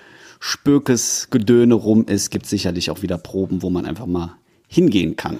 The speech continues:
und auch sollte. Das, äh, ist auch gut, weil man da teilweise auch die Instrumente schon gestellt bekommt, ohne jetzt groß investieren zu wollen, weil, wie wir es vorhin mal durchgesprochen haben, manchmal ist eben das Instrument, was man anfängt,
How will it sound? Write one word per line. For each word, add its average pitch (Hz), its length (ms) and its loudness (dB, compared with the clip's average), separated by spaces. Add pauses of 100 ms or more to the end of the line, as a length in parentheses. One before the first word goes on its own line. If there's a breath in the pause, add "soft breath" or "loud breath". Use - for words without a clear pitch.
und 143 200 2
auch 165 120 0
sollte. - 460 -6
Das, - 420 -8
äh, - 220 -2
ist - 200 -6
auch - 160 -6
gut, 123 300 -2
weil 113 100 2
man 107 140 2
da 101 160 -2
teilweise 107 400 -4
auch - 80 -10
die - 140 -8
Instrumente 110 680 0
schon 110 260 -2
gestellt 110 480 0
bekommt, - 440 -2
ohne 104 180 2
jetzt 101 180 -4
groß 104 320 -2
investieren 101 560 0
zu 98 180 -6
wollen, 98 220 2
weil, 98 260 -4
wie 104 140 -6
wir 104 40 -8
es - 180 -8
vorhin 104 280 0
mal 98 200 2
durchgesprochen 98 640 -4
haben, 98 100 0
manchmal 101 320 2
ist - 220 -4
eben 104 140 2
das 95 180 -2
Instrument, 104 480 0
was 101 160 -2
man 104 120 -2
anfängt, 104 540 0